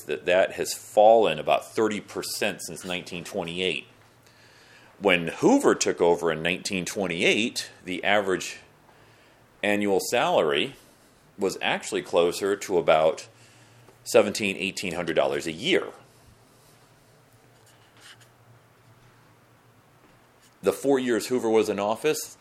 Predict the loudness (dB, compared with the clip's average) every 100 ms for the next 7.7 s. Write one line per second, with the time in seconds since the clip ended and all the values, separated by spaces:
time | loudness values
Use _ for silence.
0 | _ -12 -6 -2 -2 -2 -4 -4 -6 -16
1 | -20 -20 _ _ _ _ _ -8 -2 0
2 | 0 0 -2 -2 0 0 -2 -4 -2 -4
3 | -4 -10 _ _ -18 2 6 6 4 0
4 | -6 -8 -4 0 4 4 0 -8 0 2
5 | 2 -2 -10 -20 -20 _ _ -20 -8 -4
6 | -2 0 -2 -4 -6 -4 -4 -4 -4 -4
7 | 0 0 0 -2 -2 -2